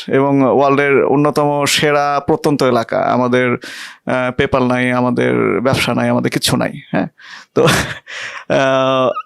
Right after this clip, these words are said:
আমাদের দেশ থেকে GoFundMe বা Kickstarter যারা আছেন, যারা ক্রাউড ফান্ডিং, আহ,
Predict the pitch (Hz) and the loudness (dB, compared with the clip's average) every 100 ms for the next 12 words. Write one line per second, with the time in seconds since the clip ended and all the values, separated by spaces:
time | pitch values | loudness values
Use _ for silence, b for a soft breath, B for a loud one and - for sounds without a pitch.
0 | - 147 156 170 165 165 180 180 220 156 | -2 2 2 2 2 0 0 0 0 2
1 | 143 147 147 170 233 143 131 127 123 120 | 2 0 0 2 2 2 2 2 2 0
2 | 95 - 131 131 143 139 151 139 127 135 | -2 -2 -2 0 0 0 0 0 0 0
3 | 127 117 117 113 156 220 - - 123 123 | 0 0 0 0 0 0 -2 -2 0 0
4 | 131 135 143 127 131 127 - _ _ _ | 0 0 0 2 2 0 -2 _ _ _
5 | _ _ - | _ _ -12